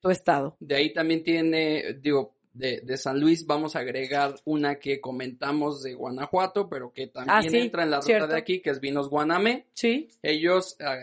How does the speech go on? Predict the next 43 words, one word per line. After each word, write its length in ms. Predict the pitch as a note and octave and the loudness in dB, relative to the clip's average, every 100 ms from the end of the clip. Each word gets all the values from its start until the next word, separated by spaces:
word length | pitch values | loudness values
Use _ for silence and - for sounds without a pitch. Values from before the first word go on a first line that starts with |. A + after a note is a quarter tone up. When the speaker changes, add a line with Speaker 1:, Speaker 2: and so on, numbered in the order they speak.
| B2 B2 | -10 -14
Speaker 2:
actualmente 580 | C#3+ D3+ D#3 D#3+ D#3+ E3+ | -4 0 2 0 0 -4
fabrican 680 | C#3+ B2+ C#3 C#3 C#3+ C#3+ | -4 -4 -4 -2 -2 0
rompope, 580 | C#3 E3 E3 G#3 G#3 F#3+ | -2 -2 2 2 2 0
vinos 320 | D#3 C#3 C#3 | -2 -2 -2
de 80 | D3 | 0
mesa, 440 | E3+ F#3 F#3 F3+ D#3+ | 0 0 -2 -2 -2
Speaker 1:
Ujú. 80 | C#3+ | 0
Speaker 2:
glorias, 440 | D3+ D3+ D3+ D3 | 2 2 -2 -4
obleas, 600 | C#3 C3+ C#3 C3+ C3+ - | -6 -2 0 0 0 -4
crema, 460 | C#3+ C3 A#3 B3+ C#4 | -4 -4 -2 -4 -6
Speaker 1:
Mm, 400 | C4+ B3 A3+ F#3 | -8 -10 -12 -10
mm. 40 | |
Speaker 2:
este, 640 | E3+ - A3+ E3+ A#2+ B2 - | -6 -6 -6 -8 -8 -12 -12
cajeta, 720 | A#2+ - C#3 C3+ - B2+ C3 _ _ _ E3+ | -14 -6 -6 -6 -8 -10 -12 _ _ _ -2
Speaker 1:
Qué 60 | |
rico. 280 | E3 D#3+ D3+ | -2 0 0
Speaker 2:
de 120 | C#3 | 2
esta 240 | C#3+ - D3 | 0 -2 0
misma 280 | D3+ D#3+ | 0 2
marca, 400 | F3 G#3+ G3+ A#3+ A#3 | 4 4 2 -2 0
pero 140 | D#3+ | 0
bueno, 220 | C#3+ C3 | 0 -2
sus 260 | C3+ C3+ C3+ | -6 -6 0
Speaker 1:
Dulce 300 | - E3 A3 | 2 4 4
Speaker 2:
vinos 80 | G#3+ | 4
Speaker 1:
de 80 | |
leche. 440 | A#3+ C4+ C4 C4+ D4+ | 6 4 4 -2 -2
Speaker 2:
Dulce 320 | D3 C#3 - | -6 -4 0
de 100 | C#3+ | 0
leche. 260 | F#3 G3+ A3+ | 2 2 4
Speaker 1:
Para 200 | G3 F#3 | 6 6
lo-, 120 | F3+ F#3 | 4 4
los 260 | F3+ F3 | 4 4
que 100 | - | 2
nos 160 | E3+ E3 | 2 2
escuchen 480 | E3 - E3+ F#3 F3 | 0 0 0 2 2
en 100 | F3 | 0
otros 260 | E3 E3+ | 0 0
lados, 400 | G3 A3 B3 B3+ - | 4 6 6 4 -2
dulce 300 | F3+ D#3+ F3+ | 0 2 4
de 100 | G#3 | 4
leche. 260 | A#3 A#3 D4+ | 4 2 -2
Speaker 2:
Ah, 180 | C#3 | -2